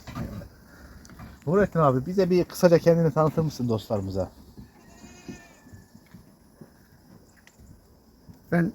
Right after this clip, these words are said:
Speaker 2: Samsunluyum. Torna işiyle iştigal ediyorum.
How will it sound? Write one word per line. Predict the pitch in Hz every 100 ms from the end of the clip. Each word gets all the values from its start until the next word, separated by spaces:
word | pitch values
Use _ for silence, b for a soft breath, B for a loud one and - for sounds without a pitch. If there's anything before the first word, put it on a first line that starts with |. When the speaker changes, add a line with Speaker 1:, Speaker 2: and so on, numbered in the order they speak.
| - - -
Speaker 2:
Samsunluyum. | - 156 - 139 113 123 202 - - - - - b b b b b - - _ - - - - - - -
Torna | - 170 156
işiyle | 147 - 156 117
iştigal | - - 113 107
ediyorum. | 101 - 107 113